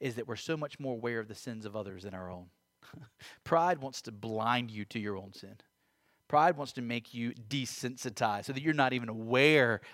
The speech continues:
when you're being arrogant. You should pray that God would give you that awareness. Third, the Spirit, by the Word, seeks to convict you of present pride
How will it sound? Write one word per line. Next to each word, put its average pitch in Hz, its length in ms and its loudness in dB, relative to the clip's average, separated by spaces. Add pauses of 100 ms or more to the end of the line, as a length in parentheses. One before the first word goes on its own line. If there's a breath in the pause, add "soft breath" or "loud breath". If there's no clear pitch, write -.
when 127 120 -4
you're 117 100 -2
being 104 280 -4
arrogant. 101 640 -10 (680 soft breath)
You - 80 -14
should - 220 -12
pray 120 180 -4
that 110 160 -10
God 107 220 -4
would 104 100 -14
give 104 220 -8
you 98 80 -10
that 92 160 -12
awareness. 87 720 -16 (1800 soft breath)
Third, 139 480 0 (840 soft breath)
the 113 80 -8
Spirit, 151 600 0
by 139 200 4
the 160 100 -4
Word, 120 540 -2 (160)
seeks - 400 -8
to 131 100 -8
convict 120 720 -8
you 101 260 -10
of 123 200 -16
present 139 560 -4
pride 101 560 -6